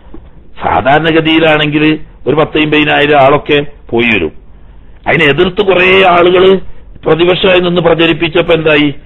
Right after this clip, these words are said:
രണ്ട് ലക്ഷത്തിന്റെ അടുത്ത് ആളുകളെത്തി. ആ കോലത്തില് ശത്രുവിന്റെ നോട്ടീസ് മൂപ്പര വകയാണ് പബ്ലിസിറ്റി.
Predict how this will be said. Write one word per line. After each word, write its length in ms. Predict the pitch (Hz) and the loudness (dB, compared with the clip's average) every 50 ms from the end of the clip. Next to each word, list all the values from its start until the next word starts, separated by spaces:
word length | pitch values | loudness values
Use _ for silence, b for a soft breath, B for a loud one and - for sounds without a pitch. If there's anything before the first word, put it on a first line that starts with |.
| - - 117 | -12 -6 -4
രണ്ട് 260 | 117 117 123 135 156 | -2 -2 -2 -2 -2
ലക്ഷത്തിന്റെ 460 | 151 139 139 - 127 - - 131 127 | -2 -2 -2 -6 -6 -6 -4 -2 -2
അടുത്ത് 340 | 120 - - 123 123 123 b b b b b | -2 -2 -4 -6 -8 -8 b b b b b
ആളുകളെത്തി. 640 | 98 98 101 101 95 95 92 87 - - - - - - b b b b b b b b b b - - | -2 -2 0 0 0 -2 -2 -2 -4 -8 -14 -16 -18 -18 b b b b b b b b b b -8 -6
ആ 160 | 131 147 165 175 | -2 -2 -2 0
കോലത്തില് 560 | - 147 131 120 113 107 101 - 98 85 - - - - b b b b b b - - | 0 0 0 0 0 0 -4 -6 -8 -10 -10 -14 -16 -18 b b b b b b -10 -4
ശത്രുവിന്റെ 640 | 139 139 - - - 208 214 208 202 190 180 170 - - - - - | -4 -4 -2 -2 -2 0 2 2 2 2 0 -2 -2 -6 -12 -10 -6
നോട്ടീസ് 520 | 147 131 139 139 - - 147 135 - - - - - - - - - - - 123 | -4 -2 -2 -2 -2 -2 -4 -4 -4 -8 -12 -16 -16 -16 -18 -18 -18 -12 -6 -4
മൂപ്പര 380 | 143 156 - 175 165 160 151 | -4 -2 0 0 0 2 0
വകയാണ് 300 | 127 131 123 113 110 90 | 0 0 -2 -2 -4 -4
പബ്ലിസിറ്റി. 600 | 87 - 92 85 85 95 92 - 90 - - - | -6 -8 -10 -8 -8 -8 -8 -10 -10 -16 -18 -18